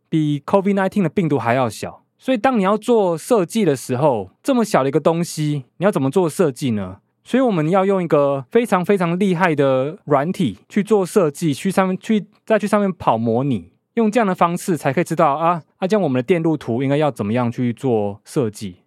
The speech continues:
那所以这样的软体是美国所占有，那其他国家、其他公司都要跟美国那边去买这个软体。所以美国在I C设计这方面，他们占有了垄断的地位。那除此之外，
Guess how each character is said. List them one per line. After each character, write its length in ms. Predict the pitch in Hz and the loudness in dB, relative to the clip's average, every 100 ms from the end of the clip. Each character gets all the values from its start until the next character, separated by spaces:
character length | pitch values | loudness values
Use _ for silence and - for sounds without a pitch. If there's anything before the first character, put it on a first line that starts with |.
| _ - | _ -4
那 100 | 240 | 0
所 140 | 269 | 0
以 40 | 196 | 2
这 120 | 269 | 0
样 80 | 233 | 2
的 60 | |
软 220 | 170 151 | 2 0
体 320 | 180 156 92 92 | 0 -2 -4 -10
是 240 | - 220 | -2 0
美 200 | 190 156 | 2 0
国 220 | 127 151 170 | 0 0 0
所 240 | 147 113 | 0 0
占 300 | - 170 107 | 0 0 0
有， 260 | 98 80 _ _ - | -4 -6 _ _ -2
那 240 | 175 170 | 0 0
其 160 | 165 165 | -2 -4
他 140 | 220 | -2
国 200 | 214 151 | 0 0
家、 240 | 143 156 160 | 0 -2 0
其 120 | 147 | -2
他 100 | 151 | 0
公 260 | 156 160 | 0 -2
司 360 | 160 139 139 139 - | -4 -4 -4 -4 0
都 80 | 165 | 0
要 100 | 170 | 2
跟 220 | 175 165 165 170 | 0 0 -2 -6
美 160 | 160 120 | -4 -2
国 160 | 127 135 | 0 0
那 100 | 139 | 0
边 300 | 143 156 139 _ | -2 -4 -10 _
去 120 | - | -4
买 220 | 160 104 | 0 0
这 100 | 113 | -2
个 60 | 123 | 0
软 240 | 110 98 | 0 -2
体。 200 | 110 104 - _ _ | -6 -12 -20 _ _
所 140 | 190 | 0
以 40 | |
美 140 | 208 160 | 0 0
国 180 | 160 165 | 0 2
在 240 | 202 190 | 2 2
I 180 | 196 196 | 0 0
C 200 | - 202 | 0 -2
设 220 | - 190 | 0 0
计 140 | 170 175 | 0 0
这 140 | 185 | 0
方 200 | 156 147 | 2 0
面， 240 | 151 117 | 0 -2
他 140 | 110 151 | -2 -2
们 80 | 147 | 0
占 140 | 165 | 0
有 80 | 123 | 0
了 80 | 113 | 0
垄 200 | 113 101 | -2 0
断 160 | 143 | -2
的 80 | 104 | -2
地 200 | 135 110 | -2 -4
位。 340 | 98 90 92 _ _ | -4 -8 -12 _ _
那 240 | 196 190 185 | 0 0 0
除 200 | - 220 | 0 -2
此 140 | 220 | 0
之 180 | 180 170 | -2 0
外， 360 | 165 147 98 | 2 2 -2